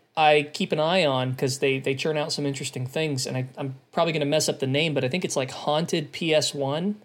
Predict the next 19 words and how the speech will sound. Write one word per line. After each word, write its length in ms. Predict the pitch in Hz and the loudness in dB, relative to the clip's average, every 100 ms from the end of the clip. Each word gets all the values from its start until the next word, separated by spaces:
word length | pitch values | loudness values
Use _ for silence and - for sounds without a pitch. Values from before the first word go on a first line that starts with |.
| _ _ _ _ _ - | _ _ _ _ _ 2
But 220 | 165 175 - | 4 4 2
they're 260 | 160 196 | 6 6
sort 240 | 202 214 202 | 8 8 8
of, 80 | |
like, 220 | 185 175 - | 6 4 2
this 260 | 156 - - | 2 0 -2
retro 760 | 143 165 196 - 185 160 151 - _ _ _ | 0 2 2 4 6 6 4 -2 _ _ _
indie 340 | 185 185 185 156 | 0 2 2 2
game 320 | 156 143 127 | 4 4 2
group 440 | 127 135 131 120 - _ | 0 0 0 -2 -14 _
that 320 | - 139 143 - - | 0 0 0 -10 -8
specifically 1080 | - - 147 - 208 214 214 175 160 147 143 - _ _ _ _ _ - | -6 -2 0 6 8 8 4 2 2 0 -4 -18 _ _ _ _ _ 0
tries 340 | 170 170 160 | 4 4 4
to 100 | 160 | 0
collect 440 | - 156 170 180 - | 0 4 4 2 -2
people 240 | 160 156 | -2 0
who 120 | 151 | 2
are 100 | 147 | 2
making 640 | 139 147 143 156 143 139 | 2 0 0 0 -2 -4